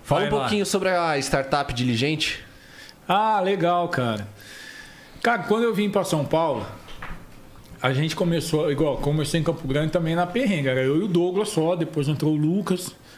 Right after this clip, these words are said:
Speaker 2: mas era só nós dois. Hoje é, o povo acha que também cai do céu as coisas, né?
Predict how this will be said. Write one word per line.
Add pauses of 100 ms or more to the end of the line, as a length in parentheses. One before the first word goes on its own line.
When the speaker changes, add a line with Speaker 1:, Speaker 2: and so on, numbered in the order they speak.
(140)
Speaker 2:
mas
era
só
nós
dois. (240)
Hoje
é,
o
povo
acha
que
também
cai
do
céu
as
coisas,
né?